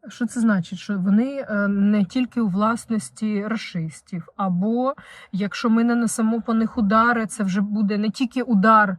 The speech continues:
у відповідь, е, в сторону боліт, а, типа, ми ще когось зачепимо, хто до цього не має відношення.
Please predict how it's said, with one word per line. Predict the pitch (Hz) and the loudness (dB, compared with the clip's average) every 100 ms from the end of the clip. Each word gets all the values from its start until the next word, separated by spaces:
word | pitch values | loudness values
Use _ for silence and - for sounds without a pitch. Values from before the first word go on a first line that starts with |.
| - - - | -10 -20 0
у | 214 | 2
відповідь, | 208 233 - - 202 190 170 - | 4 4 0 -4 -2 -4 -6 -10
е, | - 190 185 180 | -6 -2 -2 -4
в | |
сторону | - - 214 202 202 | -6 -2 2 4 4
боліт, | 180 208 202 196 175 - | 4 4 4 2 0 -6
а, | 196 | -8
типа, | - 185 190 | -4 -4 0
ми | 196 220 | 0 0
ще | - 240 | -2 -2
когось | 202 196 190 175 | -2 -2 0 0
зачепимо, | 185 - 233 220 208 185 | -2 -2 -4 -4 -2 -2
хто | - 190 | -2 -4
до | 175 | -2
цього | - 202 202 | -2 0 0
не | 196 | 2
має | 202 190 170 | 2 0 -2
відношення. | 160 165 160 147 - 156 165 | -4 -4 -6 -8 -12 -12 -12